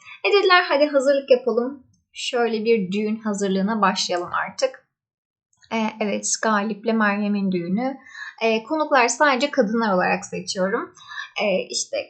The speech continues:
kardeşlerinin artık eşleri falan gelecekler. Böyle komşu kadın birkaç tane, onları da çağıralım. E, başka erkekleri de çarşıya göndereceğim. Erkekler de evde olmayacaklar çünkü Meryem açık bir gelin olacak. Normalde kapalı.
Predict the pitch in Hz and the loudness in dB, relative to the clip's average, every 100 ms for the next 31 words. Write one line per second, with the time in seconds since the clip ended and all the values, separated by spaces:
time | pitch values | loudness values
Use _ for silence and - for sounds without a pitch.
0 | - 208 196 202 185 180 202 196 208 - | 0 0 0 -2 0 0 2 2 0 -2
1 | 202 196 190 190 - 190 190 185 151 - | 0 0 0 -2 0 2 2 0 -4 -6
2 | - - 240 285 _ _ _ - 247 233 | -6 0 0 -2 _ _ _ 2 6 6
3 | 233 - - 254 - 233 - 220 208 208 | 4 0 4 4 4 -4 -2 -4 0 -2
4 | 185 214 190 - 190 196 202 202 202 208 | -2 -4 -6 0 2 2 0 -4 -4 -2
5 | 185 - 208 190 185 254 349 - _ _ | -2 -4 -2 0 0 0 -2 -10 _ _
6 | _ _ - _ - 226 226 226 208 - | _ _ -20 _ -4 -2 0 0 -2 -8
7 | _ _ _ _ _ 214 220 269 277 269 | _ _ _ _ _ -18 -8 -2 0 0
8 | - 269 277 - 262 294 - - 262 262 | -2 0 0 4 4 4 -2 0 4 4
9 | 285 269 226 - 202 175 170 165 165 160 | 2 0 0 0 -2 -2 -4 -6 -8 -10
10 | 208 _ - 233 220 202 196 185 196 202 | -10 _ 6 6 6 -4 -4 -2 -2 0
11 | 190 190 196 202 190 185 175 180 262 277 | 2 2 2 2 2 0 -2 -4 0 0
12 | - 208 208 220 196 202 262 220 208 - | 0 -6 -4 -2 0 0 -4 -6 -10 -12
13 | _ - 180 180 196 196 240 226 202 180 | _ -8 -6 -6 -4 -2 -2 0 -2 -2
14 | 185 196 - 226 170 190 339 | -2 -6 -6 -8 -2 0 0